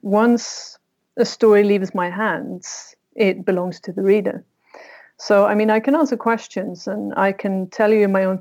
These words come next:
theories about why I wrote things I wrote, but ultimately it's, um,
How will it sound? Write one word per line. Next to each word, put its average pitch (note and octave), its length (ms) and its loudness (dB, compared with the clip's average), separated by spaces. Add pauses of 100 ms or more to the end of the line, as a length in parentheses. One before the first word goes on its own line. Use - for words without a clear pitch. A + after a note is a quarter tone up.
theories A#3+ 500 2
about A#3+ 360 0
why A3 260 2
I A3+ 40 4
wrote A3 260 4
things A3+ 260 -2
I A#3+ 60 4
wrote, A3+ 420 2 (600)
but - 280 0
ultimately A3+ 880 0
it's, F#3 600 -2
um, F3+ 420 -4